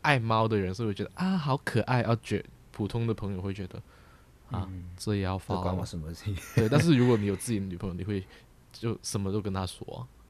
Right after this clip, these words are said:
Speaker 1: 就跟她说，“哎，这个好可爱哦，她今天怎样怎样。”就会什么琐碎的事她也会听，她也会跟你讲。
Speaker 2: 就是等于多了一个能懂你的一切小心思的另一半，就会觉得很，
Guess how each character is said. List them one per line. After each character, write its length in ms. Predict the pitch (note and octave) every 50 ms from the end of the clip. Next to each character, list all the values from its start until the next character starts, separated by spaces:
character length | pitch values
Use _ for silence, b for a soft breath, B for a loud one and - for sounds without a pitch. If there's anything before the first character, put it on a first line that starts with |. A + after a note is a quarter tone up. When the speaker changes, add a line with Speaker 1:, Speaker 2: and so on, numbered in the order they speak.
| _ _
Speaker 1:
就 140 | - A2
跟 20 | A2
她 60 | A2
说 100 | A2 - -
，“哎， 160 | - F3+ F#3+
这 140 | F3+ - A3+
个 100 | G#3+ A3
好 160 | - - F3+
可 240 | G3 - - - C3+ A#2
爱 260 | - - F3+ F3+ D#3
哦， 80 | C#3+ C3+
她 160 | C3 D#3+ D#3+
今 160 | - - D#3+
天 180 | D#3 E3+ E3+ E3
怎 160 | - B2 F#2+
样 160 | G#2 A2+ A#2
怎 160 | A#2+ - G2
样。” 160 | F#2+ F#2+ G2+ F#2+
就 100 | C3+ B2
会 140 | C3+ B2 - B B B B B
什 160 | - C3 A2+
么 80 | A2
琐 360 | A#2 - - - G#2 F#2+ F2+ F#2+
碎 200 | - - C#3 A2+
的 80 | G#2 G2+
事 200 | - - - A#2+
她 200 | G2+ G#2+ A2+ G#2+
也 120 | G#2 F#2+
会 160 | F2 - F#2+ F#2
听， 300 | - - - - F2+ G2 G#2 G#2+ G#2+ - - _ - - -
她 80 | - A#2+
也 80 | G2
会 80 | G2 F#2+
跟 160 | - - F#2+
你 20 | F#2+
讲。 80 | C3
Speaker 2:
就 140 | B2 C3+ C3+
是 80 | G#2+ G#2
等 160 | A2+ G#2 G2+
于 100 | G2+ G2+
多 280 | F#2+ - - B2+ A#2+ B2
了 140 | A#2+ A#2 A2
一 200 | G#2 F#2 F#2 F#2
个 380 | - - A#2+ A2+ A2+ G#2 G2 F2 B B B B B B
能 220 | B G2 F#2+ G2+ A2
懂 300 | G#2 G#2+ F#2+ G2+ G#2 G#2+
你 220 | G#2+ F#2+ F2+ E2
的 260 | - - F2+ F2 D#2
一 100 | E2+ G2
切 320 | F#2+ E2 - - A2+ G#2+ F#2+
小 280 | F2+ - - F#2 D#2
心 180 | D#2 - F2+ F2+
思 220 | F2+ - - F2+
的 320 | E2 - D2+ D2 C2+ - - - - -
另 200 | - G2+ F2 D#2+
一 80 | D#2 D2+
半， 220 | - F2 E2 D#2+
就 200 | D#2 - - F2
会 200 | E2 - G2+ E2+ D#2
觉 180 | D2 - D2
得 120 | D2 - D#2
很， 200 | - - -